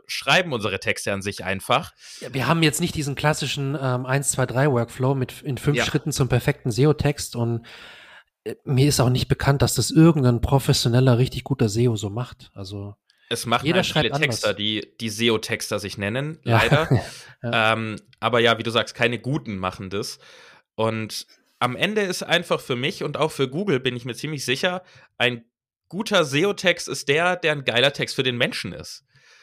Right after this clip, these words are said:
Speaker 1: Der ist automatisch, fast automatisch, wenn man auf ein paar Kriterien achtet, geil und gut für Rankings. Weil Google will ja nichts anderes, da haben wir auch drüber geredet, als es um Search Intent ging.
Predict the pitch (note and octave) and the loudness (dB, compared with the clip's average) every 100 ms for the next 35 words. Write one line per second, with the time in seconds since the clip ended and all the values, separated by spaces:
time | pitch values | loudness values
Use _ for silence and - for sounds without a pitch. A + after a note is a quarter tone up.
0 | _ _ A#2+ D3 D3+ D#3 C#3+ B2+ D#3 G3+ | _ _ -2 0 0 0 2 2 2 0
1 | F#3 - - _ _ - - E3 B2 A#2+ | -4 -6 -12 _ _ -6 -2 -2 0 -2
2 | A2 G#2+ G#2 A2+ D#3 E3 - A#2 A2+ A2 | 0 0 0 0 -4 -6 -6 -4 -4 -6
3 | G#2 G#2+ G2 B2+ D3 - G#2+ G#2+ G2 F#2+ | -8 -8 -2 0 0 -2 -6 -4 -4 -4
4 | F2 F#2 - A#2+ - - - - - _ | -8 -8 -2 -4 -4 -20 -20 -20 -20 _
5 | _ - F#2 G#2 A#2+ E3+ - B2 - A#2 | _ 0 4 4 4 2 -2 -10 -8 -4
6 | A#2 C#3 - D#3+ F3 A#3 - E2+ D#2+ - | -4 -4 -6 -4 -2 -2 -4 -10 -10 -18
7 | - _ _ _ - A2 A2 A#2 - D3+ | -20 _ _ _ -4 2 4 2 -2 -6
8 | F3+ G#3+ F3+ F3 G3+ F#3+ F#3 - D3 E3+ | 2 2 2 0 2 0 -2 -4 -2 0
9 | F3+ E3+ D#3+ B2+ C#3 D3 A#2+ D3+ - D#3 | 0 0 -2 -2 0 0 2 2 0 -2
10 | C#3+ C#3+ C#3+ C#3 C3 C3+ C3 B2+ D#3+ G#3 | 0 2 2 0 -2 -4 -8 -2 0 0
11 | F#3 D#3+ D3+ C#3+ - D3 D#3 | -2 -4 -4 -4 -6 -8 -8